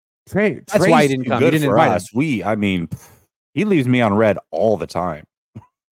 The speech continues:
Speaker 2: Anyway, it
Speaker 1: He
Speaker 2: feels
Speaker 1: doesn't.
Speaker 2: like they let, they heard all of us saying, "How come no one supports Trey Lance? How come all these guys are taking passive-aggressive shots at Trey Lance?" And they're thinking, "Yeah, we've been kind of obvious about this. Like, we should be s-,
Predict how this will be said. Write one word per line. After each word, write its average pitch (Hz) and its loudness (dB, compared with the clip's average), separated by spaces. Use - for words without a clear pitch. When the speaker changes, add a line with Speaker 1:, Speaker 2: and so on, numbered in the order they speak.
Speaker 2:
Anyway, 143 -2
it 131 -4
Speaker 1:
He - -12
Speaker 2:
feels 196 -2
Speaker 1:
doesn't. 165 -8
Speaker 2:
like 143 -2
they 143 -2
let, 131 -4
they 135 -2
heard 117 -6
all 117 -6
of 117 -10
us 117 -8
saying, 101 -14
"How 107 -8
come 143 -8
no 139 -4
one 147 -6
supports 156 -6
Trey 165 -2
Lance? 156 -8
How 117 -8
come 160 -6
all 156 0
these 156 -4
guys 147 0
are - -8
taking 147 -8
passive-aggressive 139 -6
shots 139 -2
at 117 -18
Trey 139 -6
Lance?" 135 -10
And 123 -4
they're 120 0
thinking, 117 -8
"Yeah, 87 -6
we've 107 -10
been 95 -20
kind 90 -16
of 82 -20
obvious 90 -14
about - -20
this. - -20
Like, 101 -18
we 120 -8
should 113 -12
be 110 -10
s-, - -16